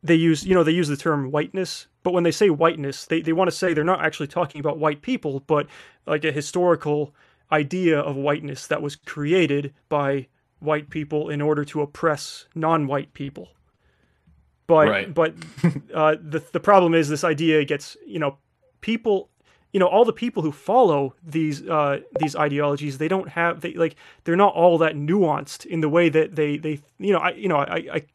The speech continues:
Speaker 1: I disagree with the premise in the first place, but, but, you know, the people who follow, the people who put out this rhetoric, they, they're not thinking in a nuanced enough fashion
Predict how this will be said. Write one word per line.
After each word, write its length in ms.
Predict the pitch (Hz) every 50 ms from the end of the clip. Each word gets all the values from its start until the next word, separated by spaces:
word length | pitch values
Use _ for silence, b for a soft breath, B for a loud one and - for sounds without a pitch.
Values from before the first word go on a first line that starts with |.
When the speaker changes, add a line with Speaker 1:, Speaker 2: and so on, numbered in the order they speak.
| -
Speaker 1:
I 80 | 170 165
disagree 480 | 147 208 151 170 165 - 170 175 170
with 180 | 156 151 143 147
the 80 | - -
premise 320 | - - 175 160 143 -
in 60 | 143
the 60 | 143
first 260 | 143 175 180 170 - -
place, 240 | 147 147 139 139
but, 180 | - - 151 147 B B B B B B B -
but, 300 | 160 160 156 151 - -
you 140 | 311 180
know, 120 | 160 156 147
the 80 | 147
people 240 | 151 202 214 - 170
who 80 | 156 147
follow, 480 | - - 190 202 190 170 156 147 147
the 120 | 170 151 147
people 220 | - 170 147 147
who 140 | 147 143 139 _ _ _
put 120 | - - 170
out 160 | 175 180 160
this 160 | 151 - -
rhetoric, 400 | 156 147 151 156 156 147 - _ B B B B B B B B B -
they, 140 | 170 180 180
they're 160 | 160 180 180
not 220 | 190 196 190 - 180 - - - - _ _ _ _ _
thinking 480 | - - 214 226 214 208 185 165 156 160
in 140 | 180 170 165
a 60 | 160
nuanced 560 | 147 147 160 170 170 170 165 151 143 - -
enough 180 | 156 147 147 147
fashion 640 | - 165 170 180 165 - 165 151 151 147 143 147